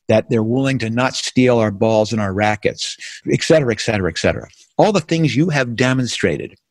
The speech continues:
You can then say, part two, we've got a reasonably good sense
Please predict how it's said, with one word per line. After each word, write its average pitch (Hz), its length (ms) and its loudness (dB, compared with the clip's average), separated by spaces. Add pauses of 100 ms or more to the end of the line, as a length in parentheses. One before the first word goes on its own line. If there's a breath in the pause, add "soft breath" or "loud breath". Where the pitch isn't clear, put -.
(140)
You 135 100 4
can 127 120 2
then 139 140 4
say, 117 320 0
part 131 320 -2
two, 175 340 2 (260 loud breath)
we've 175 160 2
got 151 140 0
a 127 60 -4
reasonably 120 1120 0
good 101 220 -2
sense 110 480 0